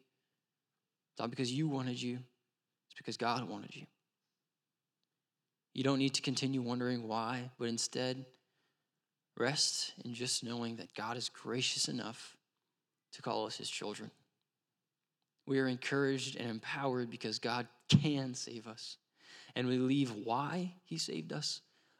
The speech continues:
up to him. Have you ever held back from the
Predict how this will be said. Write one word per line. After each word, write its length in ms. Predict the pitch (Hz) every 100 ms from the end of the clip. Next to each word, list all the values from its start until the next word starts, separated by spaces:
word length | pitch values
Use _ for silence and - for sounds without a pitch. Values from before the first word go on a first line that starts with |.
| -
up 100 | -
to 80 | 107
him. 200 | 113 101 - _ _ _ _ _ _ _ _ _ _ _ _ _ _ _ _ _ _ _ _ _ _ _ _ _ _ _ _ _ _ _ _ _ _ _ _ _ _ _ -
Have 160 | -
you 100 | 143
ever 160 | 147 143
held 260 | 127 117
back 200 | - 123
from 160 | - 117
the 100 | 113